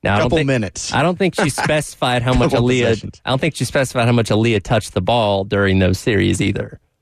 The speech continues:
Speaker 2: Well,
Speaker 1: So.
Speaker 2: she, she did say they lost. Kat's team lost, and they did not hold Aaliyah Boston scoreless. Kat held her scoreless,
Speaker 1: Kat
Speaker 2: at
Speaker 1: held her
Speaker 2: least for a time.
Speaker 1: scoreless.
Speaker 2: She also recognizes that her basketball skills,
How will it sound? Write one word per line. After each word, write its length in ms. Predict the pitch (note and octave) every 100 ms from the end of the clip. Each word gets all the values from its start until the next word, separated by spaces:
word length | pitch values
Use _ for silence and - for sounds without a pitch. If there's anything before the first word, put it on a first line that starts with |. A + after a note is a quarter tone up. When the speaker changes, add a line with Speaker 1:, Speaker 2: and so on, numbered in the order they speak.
| _ _ -
Speaker 2:
Well, 260 | C3+ B2 G#2+
Speaker 1:
So. 80 |
Speaker 2:
she, 120 | - D3
she 160 | -
did 160 | D3 C#3+
say 160 | C#3+ A#2
they 120 | G2+
lost. 680 | G#2+ A2 G#2+ - - - - _ _ _ -
Kat's 320 | C3 - -
team 240 | B2 A2+
lost, 500 | G#2 G2 F#2+ - - - _ _ _ -
and 480 | G2+ G2 F#2 F#2 -
they 180 | - G#2
did 120 | G2+
not 280 | G2+ A2 E2
hold 200 | A#2 G#2+
Aaliyah 280 | F#2+ G2+ F#2
Boston 380 | F#2+ F#2 - F2+
scoreless. 520 | - G#2 F2 D#2+ F2
Kat 320 | - F3+ F#3
held 200 | C3+ A#2
her 80 | G#2
scoreless, 240 | F2+ - F#2
Speaker 1:
Kat 200 | D#3 F3+
Speaker 2:
at 40 |
Speaker 1:
held 140 | A2+
her 40 | G#2+
Speaker 2:
least 140 | G2
for 160 | - F2
a 20 |
time. 160 | F2 F2+
Speaker 1:
scoreless. 220 | E2 - - -
Speaker 2:
She 140 | -
also 320 | D3+ E3 D#3+
recognizes 760 | C3+ B2+ B2 A#2 A2 G#2+ G#2 F#2+
that 160 | G2+ F#2
her 420 | B2 A#2 A2+ G2+ _ _ _ _ _ _ -
basketball 600 | B2 C3 - A2 A#2 A2
skills, 720 | - A#2+ G#2+ G2 G2 - -